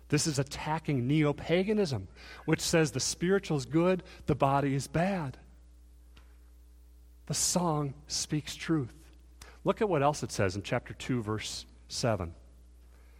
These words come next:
The woman says, "Do not stir up or awaken love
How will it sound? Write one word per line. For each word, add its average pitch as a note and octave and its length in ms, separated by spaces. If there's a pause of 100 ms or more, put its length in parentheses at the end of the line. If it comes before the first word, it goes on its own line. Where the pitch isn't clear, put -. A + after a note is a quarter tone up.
(480)
The D3 80
woman F#3 340
says, C3 340
"Do E3 220
not F#3+ 360
stir - 540
up A2+ 300 (520)
or C#3+ 200
awaken B2+ 840
love G#2+ 600